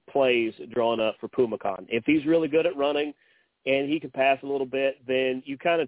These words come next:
Tim Tebow it. You know, you do a lot of design runs. If he's in the game, it makes them have to account for somebody else. Uh,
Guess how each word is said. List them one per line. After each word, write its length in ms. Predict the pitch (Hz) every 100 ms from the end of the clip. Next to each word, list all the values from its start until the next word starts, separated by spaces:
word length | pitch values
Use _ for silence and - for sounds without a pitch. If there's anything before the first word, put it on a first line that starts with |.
| -
Tim 180 | 175 143
Tebow 440 | 143 123 107 95
it. 80 | -
You 120 | 120
know, 200 | 123 127
you 200 | 127 123
do 200 | 123 165
a 20 |
lot 220 | 156 160 151
of 80 |
design 480 | 131 127 147 151 135
runs. 380 | 135 143 143 131 _ - _ -
If 120 | -
he's 220 | 170 160
in 120 | 170
the 80 | 135
game, 360 | 127 135 147 135
it 100 | 120
makes 220 | 139 -
them 120 | 131
have 180 | 127 135
to 120 | 127
account 360 | 117 127 131 127
for 100 | 127
somebody 420 | - 131 127 113
else. 260 | 123 135 - _ _ _ _ _
Uh, 260 | 120 120